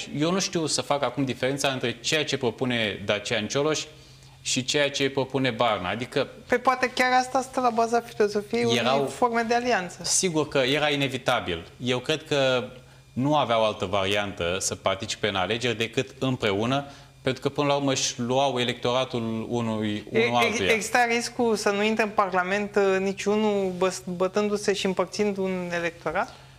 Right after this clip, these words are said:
Speaker 1: Sociologic vorbind, n-aș ști să vă răspund, pentru că nu sunt de meserie. Dar din punct de vedere politic, experiența pe care o am, uh,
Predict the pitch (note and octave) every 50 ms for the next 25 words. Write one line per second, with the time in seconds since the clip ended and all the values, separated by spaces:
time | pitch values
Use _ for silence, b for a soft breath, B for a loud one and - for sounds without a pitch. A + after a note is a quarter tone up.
0 | B B - - - C3 A#2+ A#2+ - B2 B2+ C#3+ D3 C3 C#3 A#2+ A#2+ B2 A#2+ B2+
1 | C3 B2+ B2 B2 B2 A2+ - - F#2+ - - F#2 E2+ E2+ E2 E2 - - - B2
2 | A#2+ A2+ A#2 A#2+ A2+ G#2+ A#2 G#2+ - A#2+ A2 A2 A2+ A#2+ B2 A#2+ A2 - - A#2
3 | G#2+ G2 - - A2 G#2 G2+ G2 F#2+ - A2 G#2 G2 F2 D#2 D#2 - - G#2 G#2
4 | G#2+ G#2 A#2+ A#2 - - E3 D#3 D3+ C#3+ C#3+ D3 C#3+ C#3 C#3 - C3 B2+ B2+ B2
5 | A2 - F#2 D#2+ - - - - - - - - - - C#3 C#3 - - D3+ D3
6 | D3+ D#3 D3 - C#3+ C3+ - C#3 B2+ - C3 A#2+ A#2+ A#2+ A#2 A#2 A#2 A2 G2 F2+
7 | - B B B B B B B B B B B B - - F#2+ F#2+